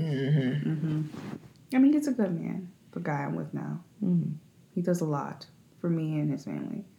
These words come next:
Speaker 3: But that's good because
Speaker 2: But
Speaker 3: I feel like you could have easily been jaded from that past relationship.
Speaker 1: Yeah.
Speaker 2: Yeah.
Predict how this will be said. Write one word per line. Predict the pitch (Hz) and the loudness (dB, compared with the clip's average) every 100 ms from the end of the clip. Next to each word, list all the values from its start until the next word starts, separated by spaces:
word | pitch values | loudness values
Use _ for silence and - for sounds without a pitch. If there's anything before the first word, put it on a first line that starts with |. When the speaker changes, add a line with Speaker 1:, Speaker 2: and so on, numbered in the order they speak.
| - - - 220 | -20 -20 0 8
Speaker 3:
But | |
that's | 269 285 | 10 10
good | 202 175 | 10 10
because | 170 190 | 10 8
Speaker 2:
But | 196 | 8
Speaker 3:
I | |
feel | 233 208 | 8 10
like | 185 170 | 10 10
you | 226 | 8
could | 240 196 | 8 8
have | 170 | 8
easily | 185 190 190 | 6 8 8
been | 175 165 | 10 8
jaded | 143 151 175 175 | 8 8 6 6
from | 185 | 4
that | 185 185 | 4 4
past | 185 185 | 4 4
relationship. | 185 190 185 185 | 4 6 6 8
Speaker 1:
Yeah. | 175 165 | 6 6
Speaker 2:
Yeah. | 233 - | 6 4